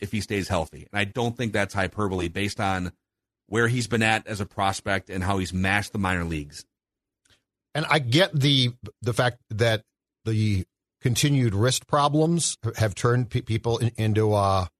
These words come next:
Speaker 2: you know, w-, wait and see type. Um, and look, Buxton has too. Like, th-, that's the problem is, like, the Twins have two great players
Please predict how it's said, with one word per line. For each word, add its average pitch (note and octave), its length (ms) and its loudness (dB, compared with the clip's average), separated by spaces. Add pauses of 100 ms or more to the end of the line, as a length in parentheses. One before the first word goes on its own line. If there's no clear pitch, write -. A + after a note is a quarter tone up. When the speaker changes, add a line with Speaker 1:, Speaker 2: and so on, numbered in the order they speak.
(420)
Speaker 2:
you G2+ 100 -4
know, F2+ 240 0 (140)
w-, G#2+ 200 -6
wait B2 240 -2
and A#2+ 140 0
see B2+ 300 2
type. D3+ 360 0 (520)
Um, B2 520 2
and A3+ 160 0
look, B3 320 0 (400)
Buxton F#3+ 380 0
has F3 220 2
too. D3 240 0
Like, D3+ 200 4
th-, - 240 -4 (360)
that's - 140 -4
the - 100 0
problem G3 420 2
is, D3+ 140 2
like, E3 120 2
the E3+ 60 -6
Twins A3+ 340 2
have F3 200 4
two G3 200 0
great C#3+ 460 2
players E3 640 2